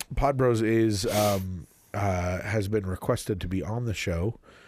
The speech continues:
um, and give, uh, an opinion of other podcasts,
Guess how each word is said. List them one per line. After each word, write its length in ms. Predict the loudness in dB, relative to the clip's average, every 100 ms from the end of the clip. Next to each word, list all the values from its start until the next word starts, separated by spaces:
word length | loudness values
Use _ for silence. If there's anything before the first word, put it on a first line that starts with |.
| -20 _ -6
um, 300 | -2 -2 -4 -4
and 440 | -4 -6 -10 -6
give, 280 | -4 -2 -2
uh, 220 | -4 -6 -8
an 120 | -10
opinion 420 | -6 -6 -4 -4
of 160 | -6 -6
other 260 | -6 -6
podcasts, 880 | -6 -6 -6 -6 -6 -6 -8 -12 -14